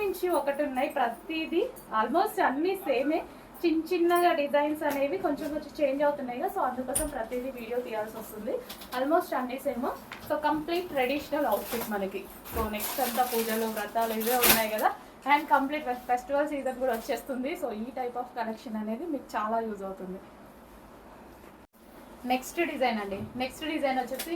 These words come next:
మెహందీ గ్రీన్. మెహందీ గ్రీన్ కోసం చాలా క్వైరీస్ ఉన్నాయంట. ఇప్పుడు ఈ కలర్లో, ఇప్పుడైతే ఈ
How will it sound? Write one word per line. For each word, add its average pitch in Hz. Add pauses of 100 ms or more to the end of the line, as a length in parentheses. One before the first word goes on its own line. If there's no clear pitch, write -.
(120)
మెహందీ 254 (120)
గ్రీన్. 247 (300)
మెహందీ 269 (120)
గ్రీన్ 277
కోసం 262 (140)
చాలా 240
క్వైరీస్ 262
ఉన్నాయంట. 226 (160)
ఇప్పుడు 247 (160)
ఈ - (160)
కలర్లో, 240
ఇప్పుడైతే 233
ఈ -